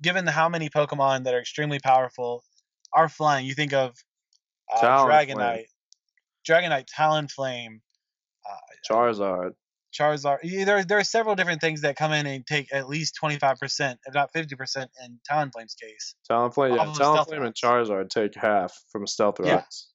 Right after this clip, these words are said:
Speaker 2: It's crazy.
Speaker 1: Yeah, which, which is absurd, you know. So there's a huge, uh, it's, Sticky Web is great for speed control if you want to run a slower team. Uh, if anyone that's listening has watched the G B A, you see that A-Drive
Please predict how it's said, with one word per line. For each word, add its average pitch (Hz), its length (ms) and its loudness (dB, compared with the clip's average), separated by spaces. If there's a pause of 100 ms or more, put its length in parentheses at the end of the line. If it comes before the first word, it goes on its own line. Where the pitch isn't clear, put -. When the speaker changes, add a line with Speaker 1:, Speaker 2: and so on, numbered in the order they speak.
Speaker 2:
It's - 80 -10
crazy. 104 380 2
Speaker 1:
Yeah, 131 160 0
which, 156 160 -8 (220)
which 170 140 -4
is 175 100 -4
absurd, 139 720 -2 (180)
you 135 80 -20 (140)
know. 131 300 -4
So 139 400 2 (480)
there's 170 120 -2
a 175 100 -2
huge, 175 240 -4
uh, 165 140 4
it's, 165 160 -6 (100)
Sticky 190 400 -6 (720)
Web 170 240 4
is 143 120 -4
great 151 220 -2
for 131 140 -6
speed 160 280 -2
control 156 400 -2
if 139 120 -6
you 143 80 -12
want 143 80 -6
to 135 60 -4
run 123 80 -2
a 120 40 -8
slower 151 320 -4
team. 151 400 -8
Uh, 135 180 6 (300)
if 147 140 -4
anyone 175 440 -2
that's 151 180 -2
listening 151 180 -4
has 135 100 -6
watched 143 200 2
the 139 60 -12
G 139 180 -6
B 139 140 -4
A, 127 300 0 (100)
you 147 120 -4
see 160 160 -2
that 143 180 0
A-Drive 151 440 0